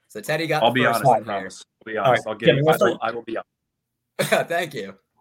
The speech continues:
Speaker 3: I'm gonna start you off with an easy one. Invincibility or flight?
Speaker 2: Uh, flight would be sweet.
Speaker 3: <laughs> I agree.
Speaker 1: Okay. Okay.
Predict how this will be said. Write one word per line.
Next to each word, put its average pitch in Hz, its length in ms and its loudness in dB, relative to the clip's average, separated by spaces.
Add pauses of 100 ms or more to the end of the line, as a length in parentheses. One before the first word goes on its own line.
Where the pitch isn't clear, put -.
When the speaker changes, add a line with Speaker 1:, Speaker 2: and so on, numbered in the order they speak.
Speaker 3:
I'm - 60 4
gonna 170 80 10
start 190 180 2
you 185 60 8
off 175 120 6
with 147 140 2
an 127 180 6 (160)
easy 147 240 2
one. - 140 -6 (100)
Invincibility 208 760 4
or 123 120 4
flight? - 400 0 (1700)
Speaker 2:
Uh, 110 640 4
flight 95 720 0
would 87 140 -8
be 90 100 -10
sweet. 90 560 -4 (500)
Speaker 3:
<laughs> - 480 -16
I 95 80 -6
agree. 95 220 -2
Speaker 1:
Okay. 160 240 -6 (520)
Okay. 104 260 -12